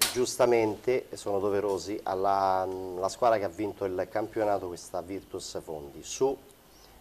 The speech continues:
per quanto mi riguarda, Atletico Scauri, che è stata la rivelazione del campionato. In fondo, ehm, alla classifica io metterei Città di Cisterna, perché dopo la bella stagione della scorsa,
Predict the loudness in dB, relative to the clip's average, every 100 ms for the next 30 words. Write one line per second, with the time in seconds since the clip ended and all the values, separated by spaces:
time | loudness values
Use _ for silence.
0 | -20 -10 -8 0 4 4 2 -2 0 2
1 | 0 -2 4 4 4 -2 -4 -2 -2 -4
2 | -4 -4 -6 -2 0 0 -4 -6 -8 -4
3 | -4 -2 -4 -4 -6 -8 -10 -10 -8 -8
4 | -8 -8 -10 -8 -10 -10 -10 -10 -12 -20
5 | -20 -20 -20 -20 -20 -20 -20 -20 -2 4
6 | 4 6 6 8 6 4 2 2 -2 0
7 | 0 0 -2 -4 -6 -8 -8 -8 -8 -4
8 | -4 -2 -4 -4 -6 -6 -4 -4 -4 -6
9 | -6 -6 -4 -2 -2 -6 -12 -2 -2 -2
10 | -6 -6 -4 -6 -4 -6 -8 -12 -14 -2
11 | 0 0 -2 -8 -6 -8 -4 -2 -4 -6
12 | -12 -8 -8 -8 -10 -12 -12 -12 -12 -8
13 | -6 -6 -10